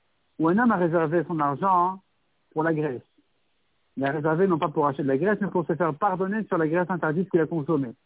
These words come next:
Il a dit à la dame et qu'il en a fait finalement un korban sur le sang. Donc s'il avait fait ça, beshogeg, ce, ce même... Euh, problème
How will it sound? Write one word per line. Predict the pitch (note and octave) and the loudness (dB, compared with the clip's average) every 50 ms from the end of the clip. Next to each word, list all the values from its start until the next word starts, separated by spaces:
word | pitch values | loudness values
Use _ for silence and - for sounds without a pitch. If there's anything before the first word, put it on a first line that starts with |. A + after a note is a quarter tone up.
| _ _ _ _ _ _ _ _ _ _ - | _ _ _ _ _ _ _ _ _ _ 0
Il | D3 | 2
a | E3 | 2
dit | D#3+ D3+ G#3 G#3 | 4 4 4 4
à | G3+ | 4
la | G3 F#3 E3+ | 4 2 0
dame | C#3 A#2 B2+ D#3 F3+ F#3 F#3+ | 0 0 0 0 -2 -4 -6
et | F3+ D#3 | -8 -6
qu'il | - G3 F#3 | -4 -4 -2
en | F#3 F3+ | -2 -2
a | F3 D#3 | -2 0
fait | - G3+ G3 | 0 -2 -2
finalement | F#3+ G3 F#3 G3 G3+ | -2 -4 -4 -2 -2
un | F#3+ | -2
korban | E3 F#3+ F3 E3 G3 G3+ F#3+ - | 0 0 0 0 0 -2 -2 -2
sur | - F3 F3 | -2 0 0
le | D#3+ D#3 C#3 C#3+ | 0 0 0 -2
sang. | - C3 A#2 - _ _ _ _ _ _ _ _ - | -8 -12 -12 -12 _ _ _ _ _ _ _ _ -6
Donc | C#3+ C#3+ - | -6 -2 2
s'il | - B3+ C4 | 4 4 4
avait | B3+ G#3 G#3+ | 4 4 2
fait | - - G#3+ G3+ | 0 -2 -4 -4
ça, | A#3 A3 | -2 0
beshogeg, | F#3 F3+ F#3+ F3+ - G#3+ F#3 D#3+ C#3+ C#3 C#3 C#3 D#3 - _ _ _ _ _ _ _ _ _ _ _ _ _ _ _ _ _ _ _ _ _ _ _ _ _ _ _ _ _ _ _ - E3+ D3+ _ _ | 2 2 0 0 2 0 0 2 2 0 -2 -2 -4 -8 _ _ _ _ _ _ _ _ _ _ _ _ _ _ _ _ _ _ _ _ _ _ _ _ _ _ _ _ _ _ _ -20 -20 -20 _ _
ce, | - F3 E3+ E3 - D#3 - - | 0 0 0 0 -2 -4 -4 -2
ce | F3 | -2
même... | E3 F3+ G#3 B3 C4+ C4 B3 A#3+ | 0 2 2 4 4 4 4 4
Euh, | A3+ G#3+ G#3 G3+ F#3+ F#3 F3 E3+ E3 D#3+ D#3 - _ _ _ _ _ _ _ _ _ _ _ _ _ _ _ _ | 4 4 2 4 4 2 2 0 0 -4 -6 -10 _ _ _ _ _ _ _ _ _ _ _ _ _ _ _ _
problème | - - G3+ F#3+ F3+ A3+ B3 B3 G#3+ E3 D3 | -2 0 2 2 4 4 2 2 0 -2 -4